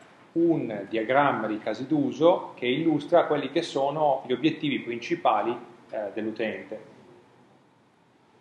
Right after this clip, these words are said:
Il sistema di cui stiamo parlando è una semplice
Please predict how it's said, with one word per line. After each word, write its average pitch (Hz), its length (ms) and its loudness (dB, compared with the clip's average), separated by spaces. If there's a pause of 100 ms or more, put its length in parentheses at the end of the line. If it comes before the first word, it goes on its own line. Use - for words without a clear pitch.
(640)
Il 113 100 -6
sistema 143 340 2
di 120 100 2
cui 151 120 2
stiamo 123 240 0
parlando 147 580 6
è 123 360 2
una 113 440 -8
semplice 110 580 -6